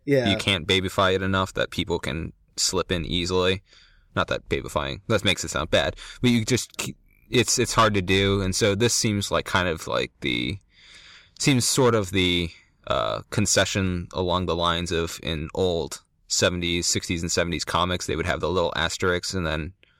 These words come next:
Speaker 2: "By the way, this happened in issue fifteen of The Amazing Spider-Man."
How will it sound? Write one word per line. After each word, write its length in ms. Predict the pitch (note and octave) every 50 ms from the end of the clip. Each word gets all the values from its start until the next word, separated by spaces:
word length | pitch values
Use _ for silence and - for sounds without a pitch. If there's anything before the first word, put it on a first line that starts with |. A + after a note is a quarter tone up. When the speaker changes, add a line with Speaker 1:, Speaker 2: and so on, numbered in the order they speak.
| _ _ _ _ _ _ _ -
Speaker 2:
"By 140 | G#2+ G2
the 80 | E2+ E2+
way, 220 | F#2 G#2+ F#2+ D2 C#2+
this 200 | - G2+ - -
happened 280 | - B1+ - - D#2
in 140 | D#2 D2+ C#2+
issue 320 | C#2+ C#2+ - - D2+ E2 D#2
fifteen 880 | - - - - - - - F#2 D#2+ - - - A#2 A#2 G#2 F2 C#2
of 180 | A1 - - -
The 100 | - C2
Amazing 360 | A1 A#1 A#1 A#1+ C2 D#2 E2
Spider-Man." 600 | - - - B2 A#2+ B2 A2+ F#2+ E2+ D2+ C2+ -